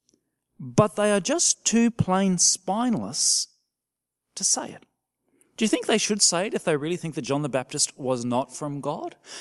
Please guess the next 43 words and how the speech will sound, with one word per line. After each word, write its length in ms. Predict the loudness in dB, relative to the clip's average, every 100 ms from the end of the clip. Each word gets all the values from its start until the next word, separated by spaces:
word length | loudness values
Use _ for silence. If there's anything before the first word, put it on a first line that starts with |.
| 0
Imagine 300 | 4 4 4
if 100 | 2
there 120 | 4 4
was, 120 | 2 -4 -8
there 160 | -2 0
was 100 | 0
a, 220 | -4 -6 -2
a, 220 | 0 2
a 40 |
new, 300 | 0 0 -2 -6 _ _ -16 -2
a 60 | 2
new 140 | 2
teacher 420 | 2 -2 -2 -6
in 80 | -6
our 140 | -8
church 380 | -8 -8 -8 -4
who 80 | -2
was 120 | -2
teaching 340 | -4 -6 -4 -6
false 380 | -2 0 0
teaching, 340 | -4 -6 -8 -6
who 100 | -2
was 100 | 0
saying 240 | -2 -4
that 100 | -8
Jesus 460 | -4 -2 -2 -2 -2 -4 -20 -4
is 180 | 0 2
not 280 | 2 0 0
the 100 | 0
only 240 | 0 0
way 200 | -2 -2
to 80 | -4
God. 340 | -8 -10 -8
What 140 | -4 -2
do 40 |
you 60 | 0
think 180 | 0 -2
I 100 | -2
should 200 | -6 -6
do 180 | -4
as 100 | -2
the 80 | -4
minister? 460 | -2 0 -2 -2